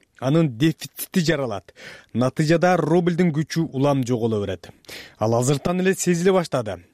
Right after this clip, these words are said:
Тагыраагы соңку санкциялардын фонунда рубльдин чет элдик валюталарга карата катышы тарыхый максимумга чыкты. Февралдын башында бир доллар жетимиш беш-сексен рубльдин тегерегинде турса, айдын аягында ал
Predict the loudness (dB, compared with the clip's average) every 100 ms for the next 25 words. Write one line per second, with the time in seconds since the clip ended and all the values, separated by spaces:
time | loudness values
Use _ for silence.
0 | _ -6 -2 0 2 0 0 0 0 0
1 | 0 0 2 0 0 0 2 2 2 2
2 | 2 2 2 2 0 0 0 2 0 0
3 | 0 0 0 2 2 2 0 0 -2 -2
4 | -4 -4 -4 -2 -2 -2 -2 0 0 0
5 | 0 2 0 0 2 4 4 0 -2 -6
6 | -10 -10 -10 -18 -20 -20 -20 -2 0 2
7 | 2 2 2 0 0 0 0 0 0 2
8 | 2 2 0 -2 2 0 0 0 0 0
9 | -2 -2 0 0 2 2 2 2 0 -2
10 | 0 0 2 2 0 0 -2 0 -2 -2
11 | -16 -12 -2 -2 0 2 4 4 2 0
12 | 0 2 2